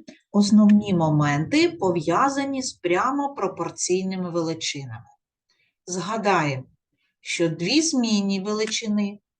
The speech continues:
називаються прямо пропорційними, якщо при збільшенні однієї з них, ікс, наприклад, збільшується, друга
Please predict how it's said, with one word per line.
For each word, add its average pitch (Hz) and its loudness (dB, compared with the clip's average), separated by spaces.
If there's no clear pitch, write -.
називаються 202 -2
прямо 202 -2
пропорційними, 190 -6
якщо 233 0
при 247 0
збільшенні 190 -2
однієї 175 0
з 175 -6
них, 233 -8
ікс, 233 -4
наприклад, 156 -4
збільшується, 180 -2
друга 226 4